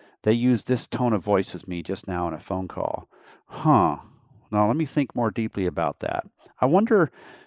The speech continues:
if my clients experience the same thing." And then you start listening to their conversations differently. You start listening to yourself differently about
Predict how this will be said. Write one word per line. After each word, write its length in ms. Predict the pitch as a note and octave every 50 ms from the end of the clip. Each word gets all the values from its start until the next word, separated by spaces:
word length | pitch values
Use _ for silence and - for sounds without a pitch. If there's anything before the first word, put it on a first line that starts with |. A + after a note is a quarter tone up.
| _ _ -
if 200 | C3+ A2+ - A#2+
my 220 | A#2 B2+ C3+ D3
clients 520 | - - - B2 A2 G#2+ G#2+ G2+ G2+ -
experience 560 | F#2+ F#2 - - - - A2+ G#2 G#2 G#2 F#2 -
the 80 | F2
same 320 | - - - F#2+ F#2 F2 D#2+
thing." 500 | - - - - - - - E2 - -
And 100 | - A2+
then 100 | C3 D#3+
you 80 | E3 D3
start 320 | - - D3+ C3+ - -
listening 500 | - G#2+ A#2 A#2+ - - B2 A2+ G#2 G2+ G2
to 120 | - F#2+
their 300 | F2+ - A2 G2+ G2+ G2+
conversations 760 | - - A2 G2+ F2+ F2+ G2 - G#2+ G2 F#2 - G#2+ F#2+ -
differently. 460 | - G#2+ F#2 - F#2+ F2+ F2 F#2 F#2
You 100 | F#2 G#2
start 240 | A2 - F#3 F3+ D3
listening 320 | D3 C3 - - D3 B2
to 140 | - - G2+
yourself 560 | G#2+ G2 - - - - C3 B2+ B2+ - -
differently 400 | - G#2 - - G2+ F#2+ F#2 F#2
about 280 | F#2 F2 F#2 D#2 - -